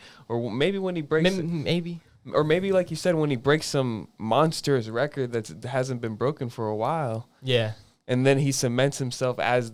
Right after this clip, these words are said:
Speaker 1: the best to ever do it. 'Cause
Speaker 2: Yeah.
Speaker 1: that, that's what it, that's ultimately what it's gonna take for Brady to retire.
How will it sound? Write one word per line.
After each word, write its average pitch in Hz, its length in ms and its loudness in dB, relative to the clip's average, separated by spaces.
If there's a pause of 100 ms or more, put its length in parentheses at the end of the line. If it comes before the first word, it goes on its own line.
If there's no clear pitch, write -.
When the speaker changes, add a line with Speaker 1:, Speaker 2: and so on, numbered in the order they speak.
Speaker 1:
the 113 120 -8
best 123 320 0
to 107 80 0
ever 107 220 0
do 117 200 -2
it. 95 160 -6 (160)
'Cause 147 100 6
Speaker 2:
Yeah. 127 60 8
Speaker 1:
that, 180 180 6
that's 196 240 8
what 165 200 6
it, - 360 -2
that's 170 240 8 (140)
ultimately 135 640 4
what 123 200 4
it's 117 120 -4
gonna 120 180 0
take 117 280 -4
for 113 120 -2
Brady 110 300 2
to 104 80 2
retire. 101 560 -2